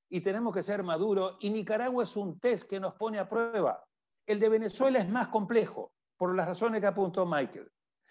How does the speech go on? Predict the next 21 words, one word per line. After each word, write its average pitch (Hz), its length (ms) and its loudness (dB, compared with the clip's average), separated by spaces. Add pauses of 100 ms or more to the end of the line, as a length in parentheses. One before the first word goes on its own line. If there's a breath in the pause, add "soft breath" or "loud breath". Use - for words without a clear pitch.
Lo 214 160 8
de 226 120 6
Cuba 269 260 4
es 226 60 2
más 254 140 2
complejo 226 480 2
por 196 180 2
la 190 140 6
épica 196 480 2
que, 170 260 -2
que, 165 180 -4
que, 156 280 -4
que 165 120 0
despertaron 175 640 0
Fidel 165 300 0
Castro 180 420 2
y 165 80 4
el 151 80 -2
Che 175 160 -2
Guevara, 170 460 2
etcétera. 135 540 -4